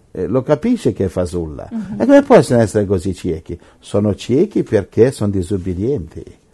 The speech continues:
Speaker 1: Sono tanto ciechi come i farisei, i giudei che hanno fatto crocifiggere Gesù.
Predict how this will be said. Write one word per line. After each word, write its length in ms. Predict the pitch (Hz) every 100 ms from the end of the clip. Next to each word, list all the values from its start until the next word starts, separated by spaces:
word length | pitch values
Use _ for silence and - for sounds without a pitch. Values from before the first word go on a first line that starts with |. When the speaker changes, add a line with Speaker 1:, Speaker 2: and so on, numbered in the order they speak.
| _ _
Speaker 1:
Sono 340 | - 143 147 139
tanto 380 | 160 185 208 214
ciechi 360 | - 202 175
come 240 | 131 135 123
i 20 |
farisei, 760 | 123 117 110 95 104 139 117
i 40 | 107
giudei 420 | 104 95 123 123
che 120 | 110
hanno 120 | 104
fatto 280 | 98 110 110
crocifiggere 680 | 98 95 98 90 113 104 98
Gesù. 480 | 82 85 90 123 78